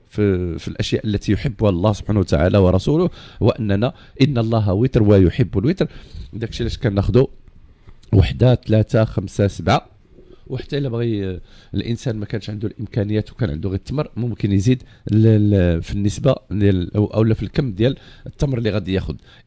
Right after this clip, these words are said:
اضافه الى ذلك، انا عندي التمر دابا الان كي اللي غادي يعاوني بواحد المش-، بواحد الشكل كبير في، في انتاج الطاقه. بل اكثر من ذلك، التمر،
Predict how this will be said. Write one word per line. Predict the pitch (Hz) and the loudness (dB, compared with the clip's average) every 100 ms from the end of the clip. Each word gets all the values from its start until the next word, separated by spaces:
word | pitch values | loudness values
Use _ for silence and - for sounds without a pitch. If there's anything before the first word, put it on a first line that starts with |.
| 113 | -2
اضافه | 113 165 117 113 - | 0 -2 -2 -4 -2
الى | 92 87 | -2 -2
ذلك، | 80 71 - | -2 -4 -2
انا | 127 131 | 0 0
عندي | 107 135 | -2 -4
التمر | - 92 98 | -4 -4 -2
دابا | 82 82 | -2 -2
الان | - 107 135 | -2 -2 -2
كي | - 104 98 | -4 -4 -2
اللي | 101 101 | -4 -2
غادي | 101 98 98 - - - | 0 0 0 -2 -12 -10
يعاوني | - 92 107 110 107 | -2 2 2 2 0
بواحد | 80 - | -2 -4
المش-، | 85 - - | -8 -10 -6
بواحد | 92 95 80 | -4 -4 0
الشكل | 90 85 - 87 | 0 0 -4 -6
كبير | - 90 | -2 0
في، | 104 82 82 69 | 0 -2 -4 -6
في | - 95 | -6 -4
انتاج | 90 98 | 0 0
الطاقه. | - 98 - - - - - | 0 -4 -2 -6 -8 -20 -6
بل | 123 123 | -4 -2
اكثر | - - | -4 -4
من | 165 | -2
ذلك، | 117 92 73 - - _ - _ - | 0 0 0 -4 -16 _ -20 _ -8
التمر، | 98 - 139 202 | -6 -2 -2 -2